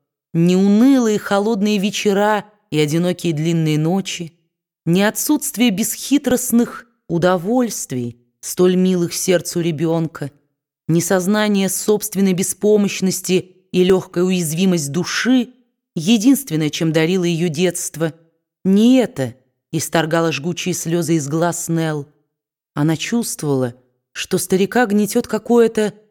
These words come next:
тайное горе, замечала его растущую растерянность и слабость, по временам дрожала за его рассудок, ловила в его словах и взглядах признаки надвигающегося безумия,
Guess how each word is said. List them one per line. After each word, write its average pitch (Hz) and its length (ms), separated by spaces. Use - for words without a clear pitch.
тайное 233 600
горе, 185 520
замечала 175 480
его 180 180
растущую 185 540
растерянность 185 760
и 185 40
слабость, 190 760
по 180 80
временам 226 500
дрожала 214 560
за 185 120
его 208 180
рассудок, 208 760
ловила 214 540
в 175 60
его 202 260
словах 220 500
и - 60
взглядах 202 680
признаки 226 600
надвигающегося 190 960
безумия, 175 760